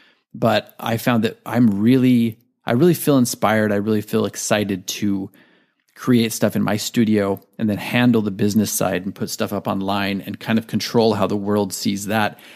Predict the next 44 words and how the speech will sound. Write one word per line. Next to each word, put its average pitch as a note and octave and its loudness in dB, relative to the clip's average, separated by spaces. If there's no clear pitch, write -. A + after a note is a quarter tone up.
That's D#3+ 0
kind C3 2
of G2 0
me. D#3 2
That's A#2 -2
like, G#2+ -4
that's B2 -2
something B2+ 4
that G#2+ 4
makes G2+ -2
me B2 4
get B2 4
excited G2 -2
and F#2+ -6
gets A2+ -4
me A2 4
jazzed G2+ -2
every A#2 2
day G#2+ 2
when F#2+ -4
I F#2 -4
get F#2+ -4
up F#2+ -4
and F#2+ -6
do G#2 -4
this, G#2 0
like, G2 -4
day A2 2
in, G#2 0
day G2 -2
out, A2 2
five, G2+ 0
six, - -2
seven G2 0
days F#2+ -2
a G2+ -2
week. A2 0
So G2 0
I A#2 0
know A#2+ 4
that's A2+ -2
something G#2 0
that F#2+ -4
is F#2 -8